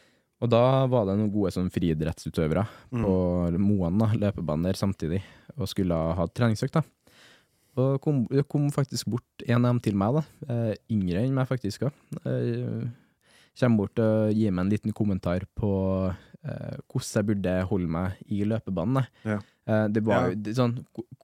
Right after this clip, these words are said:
Speaker 1: hvordan, på en måte, bare sånn tips da, hvordan, hvordan du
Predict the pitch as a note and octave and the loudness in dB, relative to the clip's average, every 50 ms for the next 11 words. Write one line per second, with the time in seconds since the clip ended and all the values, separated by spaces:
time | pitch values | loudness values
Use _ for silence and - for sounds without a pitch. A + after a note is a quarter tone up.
0 | _ _ _ _ - A#2+ A2+ - - - - - - - B2+ A#2+ A2+ - - F#2 | _ _ _ _ -4 -4 -4 -4 -6 -12 -12 -8 -2 0 0 0 0 0 0 0
1 | F#2+ F#2+ G2+ F#2 - - _ _ - - A#2 A#2 A2+ A2 G#2+ - G2+ - - G#2+ | 0 0 0 -2 -6 -12 _ _ -10 -4 -2 0 0 0 0 -2 -2 -2 -2 -6
2 | - - - - - - - - _ _ - A2+ A2 - - - - G#2+ - G#2+ | -6 -6 -6 -6 -6 -6 -6 -10 _ _ -6 -6 -6 -6 -6 -6 -4 -4 -2 0